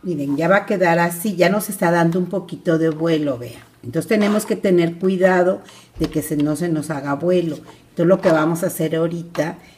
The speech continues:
es que vamos a poner cinco. ¿Se acuerdan cómo hicimos acá? Acá que dejábamos un hoyito en cada espacio. Vamos a hacer cinco dejando uno y el seis le vamos a dejar dos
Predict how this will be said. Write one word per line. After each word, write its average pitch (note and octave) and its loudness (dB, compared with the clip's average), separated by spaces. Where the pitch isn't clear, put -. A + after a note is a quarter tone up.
es D3 -6
que F3+ 0
vamos C#3 0
a C3+ -10
poner B2+ -12
cinco. A3 -2
¿Se F3+ -6
acuerdan F3 2
cómo D3 0
hicimos D#3+ 0
acá? F3 -2
Acá D3 -4
que C3+ -2
dejábamos D#3+ -2
un D#3+ -4
hoyito D#3 -8
en D3+ -4
cada C#3+ -10
espacio. - -4
Vamos E3 2
a E3 0
hacer C#3+ -4
cinco A3 0
dejando D#3+ 2
uno F3+ 2
y D3+ 2
el C#3+ 2
seis G3 4
le G3 4
vamos C#3+ 2
a C#3+ 0
dejar C#3+ -4
dos G3 0